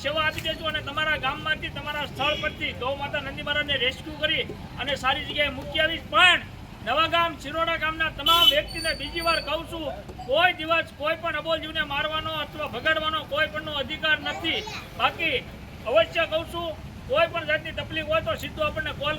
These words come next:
કરજો. તમારી જે કાંઈ તકલીફ હશે એનું સોલ્યુશન થઈ જશે. પણ અબોલ જીવ ઉપર એસિડ અથવા કોઈ પણ વસ્તુ નાખતા પહેલા એકવાર વિચારજો. અને અનેક વાર તમે લોકો મારો છો પણ તમને એમ કે આ લોકોને ખબર નથી, અમને બધી જ ખબર હોય છે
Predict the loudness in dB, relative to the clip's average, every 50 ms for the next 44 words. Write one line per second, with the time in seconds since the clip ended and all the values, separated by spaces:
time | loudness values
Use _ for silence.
0 | -2 -4 -2 0 0 0 0 0 -2 -4 0 2 2 2 2 2 2 2 4 4
1 | 4 2 2 0 -4 -4 -6 -6 -4 -2 2 2 2 2 0 -2 -2 -2 -2 -2
2 | -4 -2 -2 -2 -2 0 0 0 2 2 0 0 0 0 0 -2 -2 -6 -8 -8
3 | -4 -2 0 0 2 2 2 4 8 8 8 8 8 4 2 2 0 0 0 2
4 | 4 4 6 6 4 2 2 0 0 2 2 2 0 0 0 0 2 2 2 2
5 | 2 2 0 -2 -2 -2 -4 -4 -6 -4 -2 0 -2 0 0 0 2 4 4 4
6 | 4 2 2 0 -2 -2 -2 -4 -2 0 2 2 2 0 -2 0 0 0 0 0
7 | 0 -2 0 4 6 6 6 6 4 2 2 2 2 -2 -10 -16 -16 -16 -8 -2
8 | 0 0 2 0 0 0 0 0 0 0 2 2 4 4 4 4 2 0 -2 -2
9 | -2 -2 -4 -4 -6 -6 -4 -2 -2 -2 -2 -2 0 0 0 0 0 -4 -4 -2
10 | -2 -2 -4 -6 -6 -2 2 2 2 2 2 0 0 0 -2 -2 0 0 0 2
11 | 2 0 0 -2 -4 -4 -6 -6 -2 2 2 2 4 4 2 2 2 0 -2